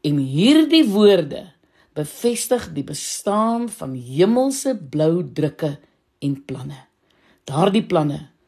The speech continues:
sluit jou in. Deur Christus het ons deel geword van die volk van God, soos hy dit vooruitbestem het, so het hy hom dit voorgeneem.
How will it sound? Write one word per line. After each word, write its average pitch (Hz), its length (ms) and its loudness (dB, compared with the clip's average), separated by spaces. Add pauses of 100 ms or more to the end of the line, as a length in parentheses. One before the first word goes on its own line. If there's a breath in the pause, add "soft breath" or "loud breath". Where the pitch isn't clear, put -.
(120)
sluit - 460 -6
jou 156 120 0
in. 120 140 -8 (760)
Deur 139 160 -8
Christus - 760 -2 (300 soft breath)
het 139 240 -16
ons 131 220 -2 (100)
deel 240 400 4
geword 170 640 -2
van 143 160 -6
die 139 80 -6
volk 269 380 -2
van 294 140 0
God, 311 360 -2
soos 247 320 -2
hy 170 320 2
dit 190 160 4
vooruitbestem 214 1040 0
het, 185 140 0 (640 soft breath)
so - 400 -2
het 190 400 6
hy 160 400 2
hom 147 380 -2 (500)
dit 147 160 -6
voorgeneem. 147 680 -4